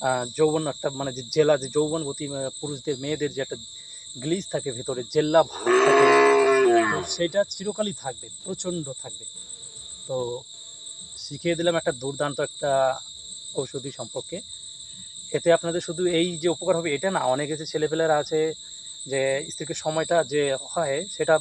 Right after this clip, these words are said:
বেশি দিতে পারে না, টাইম টেবিলটা অনেক কম থাকে, তাদেরও সেই সমস্যাটা দূর হবে, মেহরোগ সেটা চলে যাবে। আপনারা নিয়মিত সাত দিন থেকে পনেরো দিন বা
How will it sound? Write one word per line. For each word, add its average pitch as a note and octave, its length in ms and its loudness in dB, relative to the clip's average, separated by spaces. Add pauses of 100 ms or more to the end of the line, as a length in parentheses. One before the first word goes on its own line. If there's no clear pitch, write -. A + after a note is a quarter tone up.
(120)
বেশি E3 300 -6
দিতে F3+ 180 -2
পারে B2+ 220 -2
না, A#2+ 200 -6
টাইম C#3+ 160 -4
টেবিলটা D#3+ 280 -2
অনেক D3+ 220 0
কম D#3 200 0
থাকে, - 260 -10 (460)
তাদেরও E3+ 400 2
সেই C3+ 400 -4 (300)
সমস্যাটা D#3 380 -4
দূর C3+ 220 -4
হবে, A#2+ 220 -4 (180)
মেহরোগ E3+ 440 0 (760)
সেটা E3 140 4
চলে E3 260 2
যাবে। A#2+ 280 0 (920)
আপনারা D3+ 380 0
নিয়মিত D3+ 320 -4
সাত C#3+ 200 -4
দিন D3 160 -4
থেকে E3+ 160 -4
পনেরো D#3+ 300 -4
দিন F3+ 200 -6
বা D#3+ 80 0